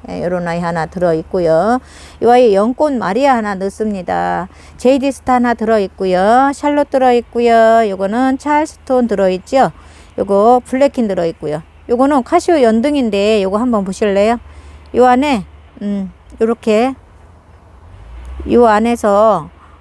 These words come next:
어, 입장이 여름에, 어,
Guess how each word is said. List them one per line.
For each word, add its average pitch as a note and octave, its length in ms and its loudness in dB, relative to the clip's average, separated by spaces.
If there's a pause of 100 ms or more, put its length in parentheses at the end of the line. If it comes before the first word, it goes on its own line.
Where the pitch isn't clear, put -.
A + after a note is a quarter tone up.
어, E3+ 540 -10 (1500)
입장이 B3 720 2
여름에, A#3 600 0 (320)
어, F#3 520 -6